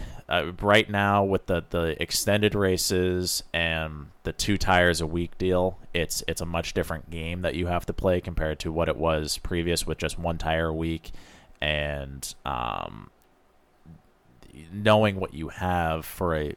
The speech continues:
a short run thirty-five lap race. Now it's kind of a weird gray, like, we never really have done fifty lap races. You know, you do a hundred, but you get four tires for that race. So it, you, you just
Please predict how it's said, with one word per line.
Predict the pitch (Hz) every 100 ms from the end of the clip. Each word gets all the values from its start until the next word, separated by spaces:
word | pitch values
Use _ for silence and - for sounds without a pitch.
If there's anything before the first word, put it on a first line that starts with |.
| -
a | 82
short | - - 95 80
run | 92 85 82
thirty-five | 87 78 - 71
lap | 62 64 67
race. | 50 - - - - - - -
Now | - 87 98 98
it's | 85 -
kind | 92
of | 82
a | 78
weird | 87 80 73
gray, | 85 87 92 90 87 82 76 - - -
like, | 71 - -
we | 90 85
never | 82 82 82
really | 87 85
have | 80 78
done | 85 87 80 76
fifty | - 73 69
lap | 50 50 -
races. | 50 - -
You | 85
know, | 80
you | 78
do | 80 92
a | 80
hundred, | - 143 104 82
but | 76
you | -
get | 82 80
four | - 92 78
tires | - 87 80 53 -
for | -
that | 69 60
race. | 65 53 - - - - -
So | - 82
it, | 76 71
you, | 69
you | - 82
just | 73